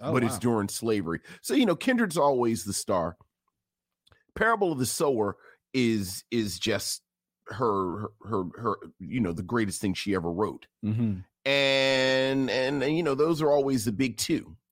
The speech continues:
Speaker 1: Right.
Speaker 2: that people talk about.
Speaker 1: Right.
Speaker 2: And then I think of, as time has gone on, people have discovered other ones, but
Speaker 1: I've, I've never heard anybody saying they discovered that one, though.
Speaker 2: Yeah. Yeah. It's, it's early.
Speaker 1: Okay.
Speaker 2: Yeah. Clay's Ark might be, like, her second novel,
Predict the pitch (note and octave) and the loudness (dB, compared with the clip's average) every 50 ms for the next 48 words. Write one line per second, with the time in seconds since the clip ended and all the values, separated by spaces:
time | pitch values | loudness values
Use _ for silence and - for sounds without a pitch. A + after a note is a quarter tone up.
0 | _ - A2 A2 F#2 D#2 - - E2 A2+ A2+ G#2 - B2+ A#2+ F2 G2 - - B2 | _ -6 -6 -6 -6 -6 -8 -4 -2 -2 -2 0 2 0 0 0 0 -2 0 0
1 | B2 A#2 - E2+ - - A#1+ - - - _ _ - G#2 G2 F2 D#2 C#2+ _ - | 0 0 -2 -4 -6 -4 -4 -4 -6 -8 _ _ -12 -10 -10 -10 -10 -14 _ -2
2 | A#2 B2 C3 C3+ C3 B2+ A#2+ A#2+ - A#2+ A2 G#2 G2 F#2+ F2+ - G2+ F#2+ - - | 0 0 2 2 2 2 0 0 0 0 0 0 0 -2 -2 -2 -2 -4 -4 -4
3 | - B2 G#2+ G2+ G2+ G2 F#2+ E2+ G2 F#2 F#2 F#2 G2+ G#2+ G2+ F#2 - - G#2+ E2 | -4 -4 -2 -2 -2 -4 -2 -2 0 0 0 2 2 0 0 0 0 0 -2 0
4 | E2+ F2+ E2+ E2+ E2 E2+ - - - - G2 F#2 E2+ F2 E2+ E2 - _ _ - | 0 -2 -2 -2 -4 -8 -8 -8 -4 -2 -2 -2 0 -2 -2 -2 -4 _ _ -4
5 | G#2+ G#2 F#2+ F#2 D#2+ D#2 D#2 D2+ D#2 D#2 - - D#2+ D#2+ - - _ _ _ _ | -2 -2 -2 -2 -4 -2 -4 -4 -4 -6 -6 -4 -4 -4 -4 -4 _ _ _ _
6 | _ _ - - - G2+ C3+ D3+ F3+ E3+ D#3 - D#3 D#3 C#3+ B2 C3+ D3 D3 D3+ | _ _ -20 -14 -8 -6 -2 0 0 0 0 0 -2 -2 -2 -2 0 0 0 0
7 | C#3+ D3 C#3+ C#3 C#3 C#3 C#3 B2+ B2+ C3 B2+ A#2+ - D3 C#3 B2 B2 B2 A#2 A2+ | 0 0 2 2 2 2 2 2 0 0 -2 -2 -2 -2 0 0 0 0 -2 -4
8 | - - C3 A#2 G#2+ G2 G#2 G#2+ G2+ F2 E2+ D2+ C#2 _ _ C#3 C#3+ D3 C3+ A2 | -4 -4 -4 -4 -4 -4 -4 -6 -6 -8 -12 -16 -18 _ _ -4 0 0 0 0
9 | - - - _ _ _ - A#2+ A2+ A2+ D#3 - - - - - - - A#2 G#2 | 0 -6 -12 _ _ _ 0 2 2 2 2 0 -2 -4 -4 -4 -2 0 0 0
10 | F#2 D#2+ E2+ E2 E2 _ _ _ _ _ - D#3 A#3 - A2+ F2+ F2 B2+ B2 A2+ | 2 0 -2 -6 -8 _ _ _ _ _ -6 -6 -6 -6 -6 -6 0 0 0 0
11 | - - G#3 G3 A#3 A#3 E3+ E3 F#3 F3+ F3 E3+ D#3+ - - - - - _ _ | 0 0 0 2 2 2 2 2 2 2 2 0 0 -4 -10 -14 -16 -20 _ _
12 | _ _ _ _ _ _ _ _ _ _ _ _ - E3+ D#3 - E3 D3 C#3 C#3+ | _ _ _ _ _ _ _ _ _ _ _ _ -10 -10 -6 -4 -4 -4 -2 -2
13 | - - C#3+ A#2+ - - - - - D#2+ - - G#2 F2+ E2+ C#2+ D2+ E2 E2 D2+ | -2 -2 -2 -2 0 0 0 0 -2 -2 -2 -2 -2 -2 -2 -2 -4 -4 -6 -8
14 | - | -10